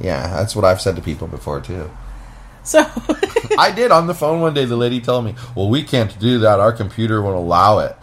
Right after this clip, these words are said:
Speaker 1: And I said, and I said, really? So the computer controls what happens, not you?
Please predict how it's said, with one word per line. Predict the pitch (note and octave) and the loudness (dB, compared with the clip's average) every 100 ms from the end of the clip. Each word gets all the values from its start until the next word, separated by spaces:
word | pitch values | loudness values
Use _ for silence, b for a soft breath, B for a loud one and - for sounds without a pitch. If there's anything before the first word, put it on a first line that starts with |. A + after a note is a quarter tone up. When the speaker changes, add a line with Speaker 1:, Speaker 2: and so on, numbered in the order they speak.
| b - | b -2
Speaker 1:
And | A2+ A#2 | 2 2
I | B2 | 2
said, | - A2+ G2+ G#2 - | 2 2 2 -6 -2
and | A2+ | 0
I | A2+ | 0
said, | A2+ A#2 A2 B B - | 2 -2 -2 B B 0
really? | B2 F#3+ C3 F#2 | 2 4 2 0
So | - G#2+ | 2 2
the | A2 | 2
computer | - G2+ - C#3 E3 A#2 | 0 -2 -4 -4 0 2
controls | G2+ F#2 F#2+ G2 F2 | 0 -2 0 0 2
what | F#2 F#2 | 0 0
happens, | E2 D#2 D2+ D#2+ | 0 -2 -8 -2
not | G2+ G#2 | -2 0
you? | G#2 A#2+ D3+ | 0 0 0